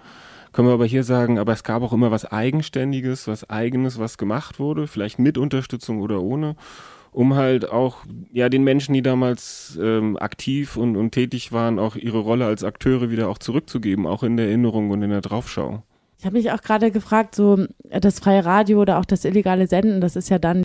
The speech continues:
Speaker 2: ein Sprachrohr für, für eine Bewegung sozusagen, um sich Ausdruck zu schaffen, vielleicht auch um auszudrücken, was in der Masse kein Gehör gefunden hat. Ähm,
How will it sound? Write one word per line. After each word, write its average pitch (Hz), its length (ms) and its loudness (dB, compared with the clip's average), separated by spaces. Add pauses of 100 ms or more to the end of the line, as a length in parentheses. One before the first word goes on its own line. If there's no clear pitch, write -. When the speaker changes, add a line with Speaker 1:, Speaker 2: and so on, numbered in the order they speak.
Speaker 2:
ein 208 340 4
Sprachrohr 240 1000 4
für, 196 560 8
für 190 240 4
eine 180 580 6 (540)
Bewegung 202 640 8
sozusagen, 226 640 2
um 190 140 2
sich 170 240 -4
Ausdruck 214 480 4
zu 202 100 2
schaffen, 190 420 2
vielleicht 175 360 0
auch 160 160 2
um 170 280 2
auszudrücken, 170 960 2
was - 460 0 (500)
in 175 120 -2
der 160 100 6
Masse 165 320 0
kein 160 240 0
Gehör 151 320 4
gefunden 220 500 2
hat. 226 300 -2 (580)
Ähm, 185 440 4